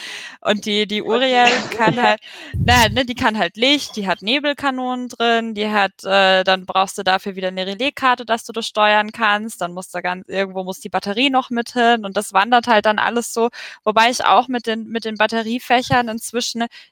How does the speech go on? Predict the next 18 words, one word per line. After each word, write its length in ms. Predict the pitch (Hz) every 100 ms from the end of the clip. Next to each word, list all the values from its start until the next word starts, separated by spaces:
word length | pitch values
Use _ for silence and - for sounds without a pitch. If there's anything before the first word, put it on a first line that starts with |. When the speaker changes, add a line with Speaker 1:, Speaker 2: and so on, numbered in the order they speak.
| _
Speaker 1:
wesentlich 480 | 220 240 247 233 240
weiter 260 | 214 226 233
nach 160 | 208 -
unten 380 | 262 285 233
gewandert 500 | 226 208 208 208 202 -
bin 160 | 202 202
und 160 | 202
auch 260 | - 208 -
oft 320 | - 233 -
schaue, 200 | - 214 202
dass 160 | 214
ich 100 | 214
die 100 | -
Batteriefächer 880 | 226 196 214 214 233 - 233 240 220
dann 300 | 208 214 214
in 120 | 214
den 200 | 208 208 - - _ _ _ _ _ _ _ _ _ _ _ _ _ _ _ _ -
Gürtel 460 | 240 262 226 196